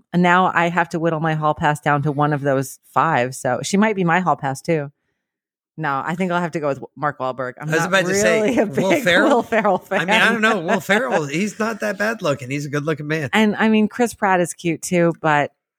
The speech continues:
Speaker 1: yeah, I, I, I gotta pick Mark Wahlberg on that one.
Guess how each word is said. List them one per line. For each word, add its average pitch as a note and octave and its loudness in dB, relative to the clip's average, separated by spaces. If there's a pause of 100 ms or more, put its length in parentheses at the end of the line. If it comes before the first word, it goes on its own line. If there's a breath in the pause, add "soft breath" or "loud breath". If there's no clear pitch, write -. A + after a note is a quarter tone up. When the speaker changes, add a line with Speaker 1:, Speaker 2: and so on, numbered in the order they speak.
(140)
Speaker 1:
yeah, D#3+ 2
I, D3 0
I, D3 -2 (160)
I C#3+ -6
gotta C#3 0
pick C3+ -8
Mark A#2+ -6
Wahlberg A2 -4
on A2 -6
that G#2+ -6
one. A#2 -8